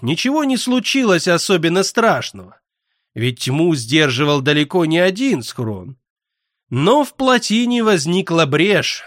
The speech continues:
и тьма медленно сочится и сочится сквозь эту прореху. Пока еще это не очень заметно.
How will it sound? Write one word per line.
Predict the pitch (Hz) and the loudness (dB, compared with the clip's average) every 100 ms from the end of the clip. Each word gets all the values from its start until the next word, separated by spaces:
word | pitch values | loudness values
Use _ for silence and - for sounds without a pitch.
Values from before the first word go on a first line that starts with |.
| - _ | -20 _
и | 135 156 | -4 -2
тьма | 175 247 285 | 0 2 4
медленно | 233 175 262 220 214 180 160 | 2 2 0 0 0 2 0
сочится | - 135 - 202 240 - 147 | -2 -4 -2 -2 -2 -2 -2
и | 120 | -2
сочится | - 113 - 165 208 160 135 | -4 -6 -4 -2 -2 -2 -6
сквозь | 120 127 127 - | -6 -4 -4 -2
эту | 127 123 113 | -2 -2 -2
прореху. | 123 127 131 123 - - 95 _ _ _ _ _ _ _ _ | 0 2 2 0 -4 -14 -20 _ _ _ _ _ _ _ _
Пока | - 175 330 | -2 0 2
еще | 320 285 - 262 | 2 2 0 0
это | 233 208 | 2 0
не | 202 190 | 2 4
очень | 170 131 123 113 | 4 2 -4 -6
заметно. | 113 113 110 98 - 95 98 | -4 -4 -4 -8 -16 -20 -20